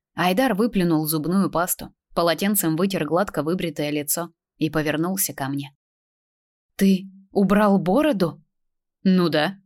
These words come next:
иногда так делаю. Тебе не нравится?» До сих пор не веря своим глазам, я провела тыльной стороной ладони по идеально гладкой, как попка младенца, щеке. Коснулась губами теперь не колючего подбородка,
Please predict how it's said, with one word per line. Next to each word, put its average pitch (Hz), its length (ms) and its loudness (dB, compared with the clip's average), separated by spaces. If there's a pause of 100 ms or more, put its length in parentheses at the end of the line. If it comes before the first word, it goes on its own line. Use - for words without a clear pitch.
(140)
иногда 180 420 2
так 165 200 -2
делаю. 165 420 0 (240)
Тебе 185 240 0
не 185 100 4
нравится?» 190 520 0 (800)
До 170 200 0
сих 165 240 -2
пор 208 220 0
не 180 180 4
веря 180 240 2
своим 175 460 0
глазам, 170 640 0 (160)
я 180 240 4
провела 185 420 2
тыльной 196 440 2
стороной 170 480 0
ладони 175 500 2
по 160 240 0
идеально 185 440 2
гладкой, 170 520 -2
как 160 280 -4
попка 214 360 -2
младенца, 170 580 0
щеке. 156 460 -4 (460)
Коснулась 180 600 0
губами 165 460 0
теперь 170 320 -2
не 170 120 0
колючего 165 560 -2
подбородка, 156 720 -4